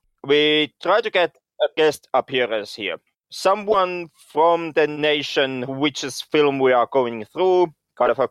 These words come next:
give that native perspective in our proceedings. And this far, when it comes to Asian movies, we have gone through a Japanese movie about Second World War war crimes, a Japanese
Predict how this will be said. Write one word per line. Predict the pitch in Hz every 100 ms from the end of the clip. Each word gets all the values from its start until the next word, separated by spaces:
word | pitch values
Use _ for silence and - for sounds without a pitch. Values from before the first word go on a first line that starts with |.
| -
give | 220 208
that | 156 -
native | 160 170 170 160 120 -
perspective | 135 120 - 117 - 107 90 - _ _ _
in | 131
our | 127 135
proceedings. | - 135 147 165 131 95 - - -
And | 139 131 131 165 _ - -
this | 254 269
far, | - 254 202
when | 170 165
it |
comes | - 196 175
to | 165
Asian | 185 180 147
movies, | 151 165 185 185
we | 160 165
have | 147 - _
gone | 139 160 160
through | 147 151 147 131 _ -
a | 131
Japanese | 185 226 208 190
movie | 170 170 165 156 143 -
about | 135 139 127 120 - _ _ _
Second | - 117 269 -
World | 165 175 156
War | 160 151 127 120 - _ _
war | 127 175 226
crimes, | - 208 202 185 175 - - _ _ -
a | 131
Japanese | - 208 233 196 165 143 - -